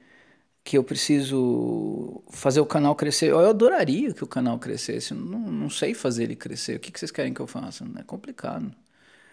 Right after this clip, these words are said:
É, quando esse canal começou em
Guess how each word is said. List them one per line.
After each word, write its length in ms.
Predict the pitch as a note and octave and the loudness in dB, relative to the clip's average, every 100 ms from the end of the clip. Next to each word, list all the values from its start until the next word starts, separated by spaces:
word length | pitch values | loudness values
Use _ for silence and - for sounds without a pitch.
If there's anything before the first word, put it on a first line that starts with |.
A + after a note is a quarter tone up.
| _ _ _ | _ _ _
É, 300 | - B2+ B2+ | 0 2 2
quando 640 | C3 - E3 F3+ E3 - D3 | 2 6 6 8 6 6 2
esse 140 | - | 2
canal 320 | - D#3 E3+ | 2 4 4
começou 500 | E3+ F3+ D#3 - E3+ | 4 2 2 6 6
em 260 | D#3 C3+ | 6 4